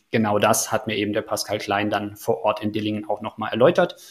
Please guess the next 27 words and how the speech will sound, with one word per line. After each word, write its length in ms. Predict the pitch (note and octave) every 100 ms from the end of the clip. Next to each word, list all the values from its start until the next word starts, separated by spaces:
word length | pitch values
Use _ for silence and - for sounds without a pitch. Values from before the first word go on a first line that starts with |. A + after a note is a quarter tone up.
| - - -
Das 320 | - C3+ -
ist 460 | - C#3+ - - -
meiner 320 | A2+ C3 F#3
Meinung 320 | E3+ D#3+ D#3
nach 160 | C#3+ C#3
eine 120 | B2
ganz 180 | B2 B2+
interessante 460 | B2+ B2 A#2+ A#2 -
Folge. 480 | A#2 A#2+ B2+ B2 - _
Da 460 | - G#2+ A2 G#2+ - _
könnt 260 | - A2+ A2+
ihr 260 | A#2 G#2+ G#2+
vermutlich 440 | A2 C#3+ - C3+
nächste 280 | C#3 D3+ D3
Woche 220 | C#3 C3+
reinhören. 560 | C3 B2+ B2+ B2+ B2+ B2+
Wir 80 |
sind 160 | A2 A2+
gerade 240 | - A2
in 80 | A#2+
den 100 | A2
letzten 360 | G#2+ A2 - A2+
Zügen 400 | - A#2 A#2 A2+ -
in 100 | A2
der 100 | G2+
Bearbeitung. 680 | - G#2+ A#2+ A#2+ A#2 A2+ - _ _ _ _ _ _
Und 600 | A#2 A2 G#2 G#2+ -